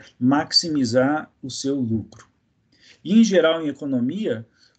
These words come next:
um agente é racional se ele toma decisões que maximizam seu bem-estar, dada a informação que ele tem naquele momento. Mas, como eu falei inicialmente,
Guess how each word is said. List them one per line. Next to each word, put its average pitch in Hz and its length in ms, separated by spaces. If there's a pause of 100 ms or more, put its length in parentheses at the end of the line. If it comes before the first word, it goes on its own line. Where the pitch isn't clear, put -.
um 165 120
agente 165 520
é 147 80
racional 156 920
se - 260
ele 175 360
toma 170 320
decisões 151 520
que - 140
maximizam 147 640
seu 135 240
bem-estar, 131 640 (260)
dada 135 360
a 139 40
informação 131 560
que 127 80
ele 123 120
tem 127 160
naquele 127 340
momento. 120 560 (760)
Mas, 131 360
como 151 180
eu 156 60
falei 139 340
inicialmente, 135 880